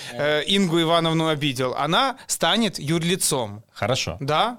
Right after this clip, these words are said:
Speaker 2: Хорошо.
Speaker 1: Все.
Speaker 2: Э, смотри, но
Speaker 1: Инг.
Speaker 2: пока что, пока что мы, э, все же под углом, э, ю-, юрлиц все же смотрим, поскольку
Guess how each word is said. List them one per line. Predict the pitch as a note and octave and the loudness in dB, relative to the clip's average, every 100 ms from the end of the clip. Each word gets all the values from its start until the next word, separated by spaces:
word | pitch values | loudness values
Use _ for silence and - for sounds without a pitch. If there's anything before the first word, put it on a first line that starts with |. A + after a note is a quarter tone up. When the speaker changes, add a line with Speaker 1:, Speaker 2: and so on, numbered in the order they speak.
| - | -6
Speaker 2:
Хорошо. | G#2 A#2 - D#2+ - | -4 -2 -4 -10 -6
Speaker 1:
Все. | G#2+ | -2
Speaker 2:
Э, | A2 A#2 | 0 0
смотри, | A#2+ D3 C#3+ G2+ | 0 0 0 0
но | A#2 C#3 B2+ A2 | 2 4 2 0
Speaker 1:
Инг. | A2 - | -4 -4
Speaker 2:
пока | A#2 F3+ | 0 0
что, | G3 A2 | 0 -4
пока | - A#2+ A2 F#2 | -4 -2 0 -2
что | - F2 | -6 -4
мы, | A2 A#2+ C3 A#2 G#2 | 0 2 2 0 -2
э, | G#2+ G#2+ | -4 -2
все | - C#3+ | 2 2
же | A#2 G#2+ - - - _ - | 4 0 -2 -10 -20 _ -4
под | B2+ A#2+ | 0 0
углом, | A#2 C3+ D3 C3+ C3 A#2+ A2 | 0 2 2 0 -2 0 2
э, | A2 | 2
ю-, | A#2+ C#3 | 0 0
юрлиц | B2 B2 G2+ - | 0 2 0 -2
все | F#2+ | -4
же | F#2+ | -4
смотрим, | D3+ E3 A2+ | -2 -2 -2
поскольку | G#2 - A2+ A2+ | -4 -2 0 -2